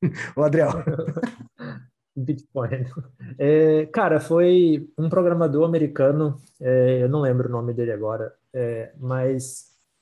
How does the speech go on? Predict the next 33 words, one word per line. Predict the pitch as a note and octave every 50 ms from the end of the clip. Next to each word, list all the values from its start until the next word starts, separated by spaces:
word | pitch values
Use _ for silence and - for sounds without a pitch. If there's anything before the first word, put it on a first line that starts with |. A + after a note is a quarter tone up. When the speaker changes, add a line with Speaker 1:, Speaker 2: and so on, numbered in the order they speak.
| _ _ _ _ _ _ _
Speaker 2:
ele, | F3 E3 F#3+ F#3 - -
ele | - F#3 F#3+ G3
tinha, | G3 - G3+ G#3+ G#3+ G#3 E3 C3 - - - _ _ _ _ -
né, | A#2+ D#3+ D#3 D3+
lá | C#3 C#3 C#3+ C#3+
algum, | C#3 C3+ C3 B2 B2 C#3+ C#3 C#3+ C#3+ C#3 C3 B2 A#2+
alguns | A#2+ A#2+ A#2 C3 D3 C#3+ B2+
Bitcoins, | C3 C#3 C3+ C3+ - - C#3 C#3 D3+ E3+ E3+ - - - - - _ _ _ _ _ _ -
dez | B2 C3+ D3 D#3 C#3
mil | C#3+ C#3+ C#3+
Bitcoins, | C3 C3 B2+ B2+ - - - C3 C#3+ D3 D3+ D3 - - - - _ _ _ _ _ _ -
e | C#3+ D3 D3 D3+ D3+ D3+ D3+ D3+
ele | D#3+ E3+ F#3+
queria | F#3+ - F#3+ G#3 G#3
testar | G#3 B3+ A#3+ B3 A#3 G#3+ G#3+
pra | G#3+ F#3+
ver | E3 F3+ F3+
como | - F#3 F3
que | - -
funcionava | G3 F#3 - G3 F#3 G3 G3+ F#3+
o | F3
sistema | E3 - - D3 C#3+ C#3
de | B2+
pagamento, | C#3+ C#3 C3 C3 B2 A2+ A2+ - -
né? | A2+ A#2+ C#3+ D#3 D#3+ - - B2+
E | B2+ C3 C3 C3+
aí | C3 C3+ C#3+ C3+
teve | C#3 - D#3 D#3 D3+ D3+ D#3+
uma, | E3+ E3 E3 E3+ D#3+ D#3 D3+ D3 D3
tinha | - A3 A#3
uma | A#3
pizzaria | A3+ A3 G#3+ - G#3 F3+ G3 G#3 G3+ G3
que, | G3+ - F3 E3+ E3+ E3 E3 D#3+ D#3 D#3 -